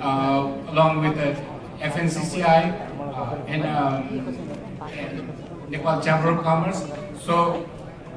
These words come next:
as we go along, we will identify more projects and issues that are mutually interest to all of us and discuss our plan of action. Please send your suggestions, but let us make sure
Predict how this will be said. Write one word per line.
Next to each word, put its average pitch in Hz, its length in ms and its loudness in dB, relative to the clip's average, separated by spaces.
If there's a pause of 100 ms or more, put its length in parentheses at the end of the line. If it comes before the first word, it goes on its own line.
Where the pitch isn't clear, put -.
(920)
as 180 180 6
we 208 140 10
go 202 240 12
along, 190 500 4
we 175 80 4
will 180 160 8
identify 170 580 2 (160)
more 190 440 2 (460)
projects 170 460 6 (260)
and 165 220 0
issues 185 360 0 (240)
that 180 260 6
are 127 180 4
mutually 185 500 2
interest 185 440 -2
to - 80 -6 (160)
all 185 220 0
of 180 160 2
us - 300 2 (460)
and 165 260 2
discuss 170 540 0 (300)
our 156 300 2
plan 151 280 6
of - 60 -4
action. 139 340 -4 (460)
Please 185 320 4 (240)
send 185 320 0
your 208 120 10
suggestions, 208 640 2 (420)
but 185 320 0
let 196 240 -2
us - 160 -4
make 185 180 2
sure 185 400 0